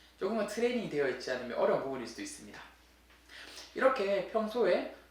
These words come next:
내가 사람들에게 칭찬하는 습관을 내 머릿속에 이렇게 회로로 넣어 놓으면은요,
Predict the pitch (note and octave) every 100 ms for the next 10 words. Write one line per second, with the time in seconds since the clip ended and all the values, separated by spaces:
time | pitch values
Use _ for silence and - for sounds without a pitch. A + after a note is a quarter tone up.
0 | - C3 D3 D#3+ - G3 G#3+ G#3+ A3 F3+
1 | - B3 A#3 F3 E3 F3 F3+ F#3 F#3 -
2 | B2+ A#2 - F3+ - E3+ D3 D#3+ - -
3 | - - G#3+ G#3 D#3 A#2 A#2+ A#2+ B2 A2+
4 | A2 G#2+ D3+ F3